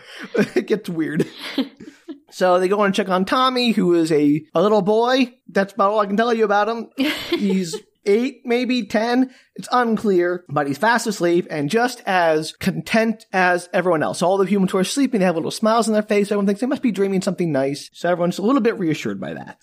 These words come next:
Speaker 2: Is that what he wanted help on?
Speaker 1: Uh, he wanted them to check on Tommy and say, "Hey, what do you think? Is Tommy look okay to you?" And they're like, "Yeah, he looks fine."
Speaker 2: He couldn't make that decision on his own.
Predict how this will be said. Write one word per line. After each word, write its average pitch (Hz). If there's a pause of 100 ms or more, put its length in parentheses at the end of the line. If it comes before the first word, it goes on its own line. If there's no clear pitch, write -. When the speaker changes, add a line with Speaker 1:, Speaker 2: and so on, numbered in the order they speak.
Speaker 2:
Is 208
that 214
what -
he 240
wanted 202
help 190
on? 277
Speaker 1:
Uh, 180
he 247
wanted 302
them 269
to 233
check 233
on 180
Tommy 170
and 147
say, 170
"Hey, 190 (160)
what -
do 226
you 196
think? 165
Is 143
Tommy 190
look 196
okay 190
to 185
you?" 190
And 190
they're 170
like, 170 (260)
"Yeah, 440 (120)
he 269
looks -
fine." 123 (180)
Speaker 2:
He 311
couldn't 240
make 208
that 208
decision 202
on 196
his 196
own. 208